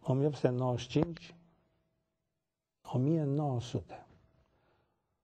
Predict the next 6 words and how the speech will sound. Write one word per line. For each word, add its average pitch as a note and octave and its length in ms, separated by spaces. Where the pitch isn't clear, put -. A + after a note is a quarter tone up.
Cam D3+ 200
aceeași D3+ 440
problemă D#3 440
a D3 60
relației C#3+ 680
între C3 580